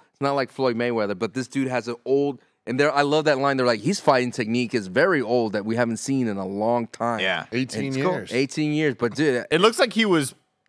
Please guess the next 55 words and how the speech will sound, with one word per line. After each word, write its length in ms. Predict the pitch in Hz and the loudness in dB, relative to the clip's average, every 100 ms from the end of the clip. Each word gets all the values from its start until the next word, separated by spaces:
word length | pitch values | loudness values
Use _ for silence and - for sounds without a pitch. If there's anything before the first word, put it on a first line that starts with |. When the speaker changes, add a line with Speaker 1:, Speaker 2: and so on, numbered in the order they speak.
| _ | _
Speaker 4:
like, 280 | 127 110 98 | 0 0 -2
parrying. 720 | - 127 120 98 82 69 65 - - | -2 0 0 -2 -6 -10 -16 -20 -4
Speaker 1:
Yeah. 220 | 127 151 117 | 2 4 4
Speaker 3:
Yeah. 220 | 92 98 | 2 -2
Speaker 4:
When 180 | 156 156 | 2 4
he 120 | 151 185 | 4 4
get 160 | 185 | 2
Speaker 3:
Yeah. 120 | 220 233 | 4 2
Speaker 4:
punched, 240 | 185 - | 2 0
you 80 | 170 | 0
like, 200 | 147 - - _ - | 0 -2 -20 _ -8
he, 80 | 170 156 | -4 2
Speaker 1:
Yeah. 220 | 147 147 | 4 4
Speaker 4:
it 40 | |
looked 120 | 190 196 | 0 -2
like 100 | 147 | -6
he 120 | 175 | -4
was 160 | 165 151 | -4 -2
like 160 | 143 143 | 0 6
Speaker 2:
He 20 | |
Speaker 4:
a 40 | |
Speaker 2:
was. 360 | 180 247 120 - 113 | 6 4 -2 -8 0
Speaker 1:
Yeah. 160 | 135 | 6
Speaker 2:
There 100 | 160 | 6
were 60 | 170 | 8
moments 260 | 165 214 | 6 4
where 80 | 143 | 2
he 60 | 147 | 2
was, 80 | 143 | 2
like, 140 | 131 | 2
thro-, 140 | 147 135 | 0 2
he, 120 | 135 | 2
like, 120 | 117 | 0
he 80 | 135 | -2
was 100 | 120 | -2
pushing 380 | 147 143 123 113 | 0 0 0 0
off 100 | 147 113 | 0 0
Speaker 4:
Yeah, 80 | 104 127 | 0 0
Speaker 2:
and 100 | 104 | -2
Speaker 4:
yeah, 80 | 104 | -2
Speaker 2:
parrying 220 | 123 120 | 0 0
Speaker 4:
yeah. 40 | 101 | -2
Speaker 2:
some 100 | 104 | -2
of 40 | |
the 100 | 113 | 0
Speaker 3:
Get 60 | 127 | 2
the 60 | |
Speaker 2:
blows. 120 | 127 | 4
Speaker 4:
But 120 | 175 147 | 4 6
Speaker 3:
slow-mo 360 | 135 135 139 92 | 4 4 0 2
for 120 | 143 | -2
a 60 | |
second. 500 | 135 151 143 160 190 - | 2 2 2 0 0 2
<laughs> 140 | 440 240 | 4 4
Speaker 4:
Yeah, 320 | 131 117 | 4 2